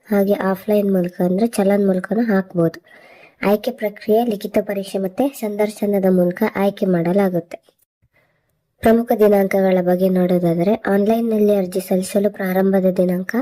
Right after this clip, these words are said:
ಇಪ್ಪತ್ತಾರು ಮೇ ಎರಡ್ ಸಾವಿರದ ಇಪ್ಪತ್ತ ಐದು. ಅರ್ಜಿ ಸಲ್ಲಿಸಲು ಕೊನೆಯ ದಿನಾಂಕ ಒಂಬತ್ತು ಜೂನ್ ಎರಡ್ ಸಾವಿರದ ಇಪ್ಪತ್ತ ಐದು.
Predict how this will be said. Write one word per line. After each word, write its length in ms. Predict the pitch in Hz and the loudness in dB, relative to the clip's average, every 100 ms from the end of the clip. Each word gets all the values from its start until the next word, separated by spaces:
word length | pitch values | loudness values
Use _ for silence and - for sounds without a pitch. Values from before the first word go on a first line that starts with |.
| 269 _ _ _ - | -6 _ _ _ -6
ಇಪ್ಪತ್ತಾರು 600 | 196 226 220 208 202 190 | 0 0 0 0 0 2
ಮೇ 200 | 185 180 | 2 2
ಎರಡ್ 160 | 180 | 2
ಸಾವಿರದ 280 | 180 190 180 | 0 0 0
ಇಪ್ಪತ್ತ 340 | 180 - 180 180 - | -2 -2 -4 -6 -2
ಐದು. 320 | 185 185 180 220 - _ _ _ | 0 0 -2 -4 -8 _ _ _
ಅರ್ಜಿ 260 | - 196 220 | -6 -2 -4
ಸಲ್ಲಿಸಲು 540 | - 220 214 208 214 | 0 -4 -2 -2 0
ಕೊನೆಯ 320 | 208 196 208 226 | 0 2 4 4
ದಿನಾಂಕ 480 | 202 196 190 185 214 - | 2 2 -2 0 -2 0
ಒಂಬತ್ತು 380 | 208 208 208 214 | 0 0 0 -2
ಜೂನ್ 320 | 196 202 214 | 2 0 0
ಎರಡ್ 180 | 185 185 | -2 -2
ಸಾವಿರದ 300 | - 185 180 | 0 0 0
ಇಪ್ಪತ್ತ 380 | 180 - 180 - 180 - | -2 -2 -6 -6 -4 0
ಐದು. 280 | 175 175 | 2 2